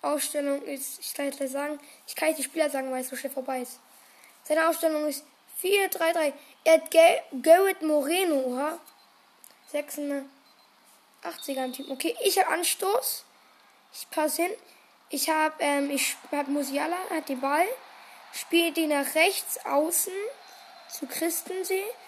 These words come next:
Er spielt den in die Linie lang zu Ruben Leimers.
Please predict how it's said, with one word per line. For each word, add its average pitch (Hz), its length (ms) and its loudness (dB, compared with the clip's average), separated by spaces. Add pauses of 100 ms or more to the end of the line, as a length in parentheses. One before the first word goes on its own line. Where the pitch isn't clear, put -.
(320)
Er 311 80 4
spielt 294 280 -4
den 311 120 0
in 302 100 -2
die 269 80 0
Linie 330 380 2
lang 311 320 2
zu 262 680 -2 (1160)
Ruben 302 280 4
Leimers. 320 600 2